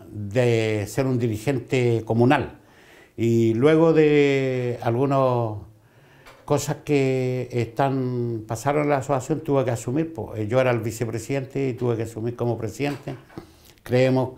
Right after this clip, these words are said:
junto a toda la directiva y todos los clubes deportivos, los presidentes, la directiva, los jugadores, que vamos a mejorar el campeonato de fútbol en la comuna de Tomé y con el apoyo de las autoridades espero que los mejoren también las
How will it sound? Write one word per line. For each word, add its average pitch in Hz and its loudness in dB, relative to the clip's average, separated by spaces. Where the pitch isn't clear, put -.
junto 127 0
a 117 2
toda 131 2
la 131 4
directiva 135 0
y 107 0
todos 127 2
los 131 -2
clubes 131 -2
deportivos, 123 -4
los 110 -6
presidentes, 120 -6
la 113 -4
directiva, 110 -8
los 113 -6
jugadores, 127 -10
que 117 0
vamos 127 2
a 123 0
mejorar 123 0
el 143 0
campeonato 131 -2
de 113 -4
fútbol 131 -4
en 117 -4
la 113 -2
comuna 117 -4
de 117 -2
Tomé 127 -6
y 95 -12
con 113 0
el 110 2
apoyo 123 4
de 120 4
las 120 4
autoridades 131 0
espero 117 0
que 120 0
los 113 0
mejoren 113 -4
también 110 -2
las 104 -4